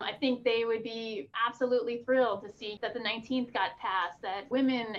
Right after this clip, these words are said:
are breaking glass ceilings left and right just for the military. We've got, you know, women at the highest levels of the military, combatant commands, first female vice president. Those are some great things that have happened. But you know what? There's still some work to be done, and I think that's incumbent upon the rest of us to keep that going.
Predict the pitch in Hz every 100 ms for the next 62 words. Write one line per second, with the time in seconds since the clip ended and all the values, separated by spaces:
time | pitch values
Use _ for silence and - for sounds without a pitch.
0 | 208 208 208 240 240 226 226 220 220 254
1 | 220 202 202 214 214 202 202 208 254 247
2 | 214 190 190 214 220 202 196 240 226 208
3 | 196 - 214 196 214 214 208 202 - 202
4 | 196 226 226 226 226 208 214 208 170 180
5 | 226 226 - 214 208 208 - - - 220
6 | 214 226 208 202 208 196 196 196 190 196
7 | - - 240 - 233 233 220 208 185 -
8 | 226 226 214 190 - - - 254 311 302
9 | 277 196 196 214 220 - 226 214 196 190
10 | 156 - 165 - 143 - - _ 269 262
11 | 269 269 262 254 - 269 262 247 233 233
12 | 247 220 220 240 202 202 208 214 233 220
13 | 220 208 - 233 226 233 226 220 - 208
14 | 196 196 233 - 214 208 202 196 - 196
15 | 180 165 185 -